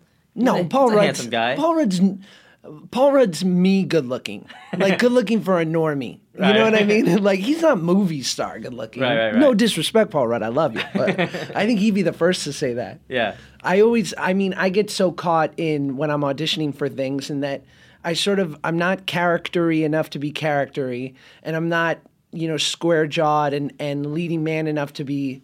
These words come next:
Speaker 1: you know, that guy. And
Speaker 2: Right.
Speaker 1: so I'm like, "Where's, like, where's just, like, the okay looking for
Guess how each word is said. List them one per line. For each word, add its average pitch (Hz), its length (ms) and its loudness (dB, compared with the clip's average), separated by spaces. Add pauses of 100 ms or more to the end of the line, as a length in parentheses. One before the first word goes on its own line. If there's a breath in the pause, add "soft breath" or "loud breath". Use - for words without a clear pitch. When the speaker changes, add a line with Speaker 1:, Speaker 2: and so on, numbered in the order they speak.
(400)
Speaker 1:
you 165 160 -4
know, 147 200 -2
that 160 340 -4
guy. 123 300 -4
And - 80 -12 (260 loud breath)
Speaker 2:
Right. 110 160 0
Speaker 1:
so 202 80 0
I'm 208 80 0
like, 220 160 -2
"Where's, 311 260 -2
like, 339 360 -6 (360 soft breath)
where's 339 220 -6
just, 349 160 -8
like, 285 180 -2 (260)
the 185 440 4
okay 208 340 2
looking 196 380 0
for 175 260 2